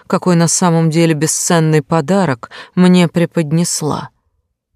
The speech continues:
Как же весело я теперь проведу время. Ничто не будет,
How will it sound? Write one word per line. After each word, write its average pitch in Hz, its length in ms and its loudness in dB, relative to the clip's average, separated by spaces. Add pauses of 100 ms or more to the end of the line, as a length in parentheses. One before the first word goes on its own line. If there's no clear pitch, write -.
(300)
Как 170 260 0
же 160 140 -2
весело 160 680 0
я 139 220 0
теперь - 420 -6
проведу 143 560 -4
время. - 680 -8 (800)
Ничто 190 520 2
не 170 180 2
будет, 151 600 -2